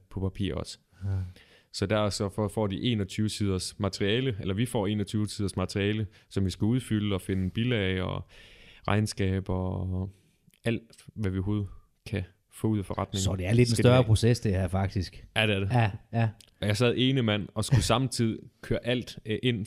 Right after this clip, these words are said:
Speaker 1: fra, hvad Simon han ligesom havde opgaver. Øh, og så kommer vi hen og rammer, ja, lige før Black Friday, og der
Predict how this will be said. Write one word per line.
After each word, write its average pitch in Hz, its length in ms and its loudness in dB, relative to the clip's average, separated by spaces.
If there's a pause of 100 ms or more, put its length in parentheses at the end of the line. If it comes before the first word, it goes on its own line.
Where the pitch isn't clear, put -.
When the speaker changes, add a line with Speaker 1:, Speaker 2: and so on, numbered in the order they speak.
Speaker 1:
fra, 92 240 -6
hvad 95 100 -2
Simon 113 340 0
han 101 200 2
ligesom 101 240 -2
havde 98 160 0
opgaver. 104 460 -4 (680)
Øh, 101 160 -4 (680)
og - 100 -6
så 107 100 0
kommer 98 300 0
vi 95 100 0
hen 101 120 0
og 92 100 -2
rammer, 95 640 -2 (400)
ja, - 40 -6
lige 101 260 0
før 98 260 0
Black 98 280 -2
Friday, 101 540 0
og 95 120 -2
der 98 100 -2